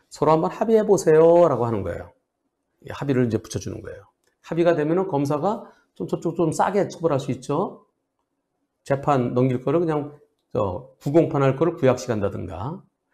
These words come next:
또는 경우에 따라서 기소유예 한다든가. 근데 상대방의 태도가 많이 바뀌었더라고요.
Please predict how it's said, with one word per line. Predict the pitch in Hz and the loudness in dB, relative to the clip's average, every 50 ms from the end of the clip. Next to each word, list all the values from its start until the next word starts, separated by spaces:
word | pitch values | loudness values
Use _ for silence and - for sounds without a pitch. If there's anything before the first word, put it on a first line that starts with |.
| _ _ _ _ | _ _ _ _
또는 | - 185 185 | -2 -2 -2
경우에 | 175 170 147 147 147 143 | 0 0 2 2 2 2
따라서 | 143 147 123 123 123 | 0 -2 -4 -4 -6
기소유예 | - - - - 139 117 104 | -8 -8 -4 -2 0 0 0
한다든가. | 101 95 95 98 101 98 101 98 - 92 95 113 156 190 _ _ _ _ _ _ _ _ _ _ _ _ _ _ _ _ - - _ _ _ _ _ _ _ _ _ _ _ _ _ _ _ _ _ _ _ _ _ _ _ | 0 -2 -4 -6 -10 -12 -14 -18 -18 -16 -14 -14 -14 -14 _ _ _ _ _ _ _ _ _ _ _ _ _ _ _ _ -20 -20 _ _ _ _ _ _ _ _ _ _ _ _ _ _ _ _ _ _ _ _ _ _ _
근데 | - 202 190 214 202 | 0 2 4 2 2
상대방의 | 208 226 220 202 202 196 196 196 190 190 185 180 190 185 | 2 2 4 6 6 6 6 6 6 4 4 4 2 2
태도가 | 190 190 175 175 180 185 | 0 0 0 0 0 0
많이 | 156 123 127 156 175 | 0 0 0 0 -2
바뀌었더라고요. | 165 - 110 - - 156 147 156 147 123 113 104 98 107 123 147 151 123 104 107 104 - | -4 -6 -10 -6 -4 -4 -4 -4 -4 -4 -4 -4 -4 -4 -4 -2 0 0 -2 -2 -6 -12